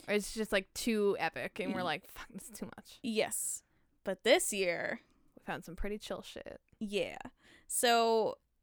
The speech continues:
Speaker 2: I've been obsessed with Matilda since I was a child, uh, basically because it kinda has, like, a Harry Potter-esque feel where it's like she can do magic with her mind, and it's,
Speaker 1: Mm-hmm.
Speaker 2: like, so fucking cool. I love Matilda.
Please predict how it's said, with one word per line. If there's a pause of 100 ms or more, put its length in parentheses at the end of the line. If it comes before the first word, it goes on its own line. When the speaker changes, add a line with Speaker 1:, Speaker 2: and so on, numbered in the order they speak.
(120)
Speaker 2:
I've
been
obsessed
with
Matilda
since
I
was
a
child, (320)
uh, (160)
basically
because
it
kinda
has,
like,
a
Harry
Potter-esque
feel
where
it's
like
she
can
do
magic
with
her
mind,
and
it's,
Speaker 1:
Mm-hmm.
Speaker 2:
like,
so
fucking
cool.
I
love
Matilda.